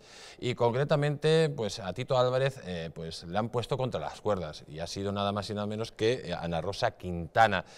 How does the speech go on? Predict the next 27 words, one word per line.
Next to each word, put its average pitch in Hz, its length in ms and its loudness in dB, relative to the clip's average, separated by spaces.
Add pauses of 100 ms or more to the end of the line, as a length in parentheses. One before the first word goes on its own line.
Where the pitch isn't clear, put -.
(260)
eh, 135 240 2
que 90 280 0
ha 87 120 -4
dicho 87 400 -6
que 80 360 -2
este 85 260 -10
tipo, 120 340 -4
pues - 240 -10
bueno, 131 180 -10 (220)
eh, 76 180 -14 (460)
que 71 120 -14
deje 98 520 -2
de 80 80 -8
ser 104 180 -4
portavoz 101 320 -2
de 95 60 -2
los 85 100 -6
taxis 123 460 -6 (580)
y 85 220 -8
que, 71 560 -8
sobre 69 240 -14
todo, 85 360 -6
la, 120 140 -6 (180)
ha 98 100 -6
dicho 120 320 -8
quién 76 180 -8
es, 175 300 -4